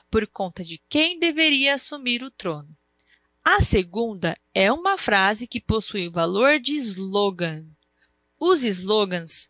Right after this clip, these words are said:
são frases de efeitos criadas pelas empresas e marcas de modo a criar algo que faça as pessoas se lembrarem daquele produto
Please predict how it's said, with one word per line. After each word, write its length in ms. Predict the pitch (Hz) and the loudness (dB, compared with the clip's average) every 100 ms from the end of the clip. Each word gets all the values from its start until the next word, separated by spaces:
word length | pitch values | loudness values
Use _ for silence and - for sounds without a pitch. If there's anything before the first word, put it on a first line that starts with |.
| _ | _
são 280 | - 226 | -4 -4
frases 500 | 202 208 233 381 311 | -2 0 2 2 0
de 120 | 226 190 | 0 0
efeitos 840 | 190 - 185 202 - 330 - - - - | -2 -2 -2 -2 -6 -8 -6 -8 -14 -10
criadas 640 | - 240 226 180 165 165 - | -2 2 4 4 2 -2 -2
pelas 380 | - 175 160 160 | 0 0 0 -4
empresas 560 | 156 - 277 311 311 | -2 2 4 4 2
e 100 | 320 | -2
marcas 580 | 311 220 214 - 254 - - - - | 2 2 2 0 -4 -4 -10 -20 -8
de 180 | 208 233 | -4 -2
modo 340 | 226 190 180 | 0 0 0
a 120 | 202 | -2
criar 580 | 240 311 311 226 208 220 - _ _ | -2 -4 0 2 2 2 -2 _ _
algo 380 | - 233 220 208 | 4 4 4 0
que 160 | - 208 | -8 -8
faça 460 | - 262 330 - | 0 2 2 0
as 100 | 349 | -4
pessoas 600 | - 359 349 - 277 277 - | -2 0 0 0 0 0 0
se 100 | 285 | -4
lembrarem 720 | 302 311 247 247 294 294 226 | -4 -2 2 4 4 2 0
daquele 360 | 190 - 196 | -2 -2 -4
produto 680 | 185 - 185 175 160 - - | -2 -4 -6 -6 -10 -10 -20